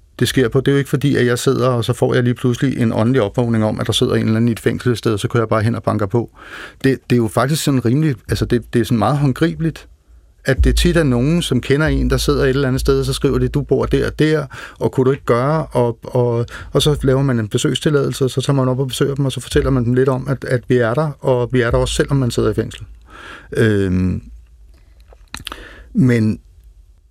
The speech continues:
der har også været, jeg har også lavet tolvte trin, hvor at, øh, jeg har været ude at besøge nogen og taget dem med til et møde, og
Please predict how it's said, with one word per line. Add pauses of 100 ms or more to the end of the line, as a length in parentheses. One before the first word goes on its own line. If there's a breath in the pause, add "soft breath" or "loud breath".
(140)
der
har
også
været,
jeg
har
også
lavet
tolvte
trin,
hvor
at,
øh,
jeg
har
været
ude
at
besøge
nogen
og
taget
dem
med
til
et
møde,
og